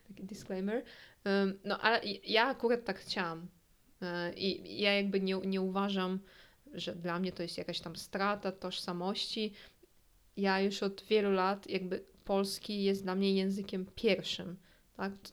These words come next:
to nie jest to samo, co ojczysty, ale według częstotliwości użycia, mm,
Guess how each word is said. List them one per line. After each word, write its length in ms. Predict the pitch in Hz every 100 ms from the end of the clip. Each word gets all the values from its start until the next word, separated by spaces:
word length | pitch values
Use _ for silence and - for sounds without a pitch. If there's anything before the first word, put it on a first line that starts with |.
| - -
to 120 | -
nie 140 | 196 202
jest 180 | 196 196
to 60 |
samo, 300 | 196 202 196
co 180 | 202 180
ojczysty, 680 | 190 196 202 202 - 233 302 - - - -
ale 220 | 190 208
według 720 | 196 196 196 202 196 196 - -
częstotliwości 1000 | - 196 190 190 185 180 175 220 233 -
użycia, 920 | 214 214 208 202 202 196 190 190 185 190
mm, 720 | 196 175 170 165 165 165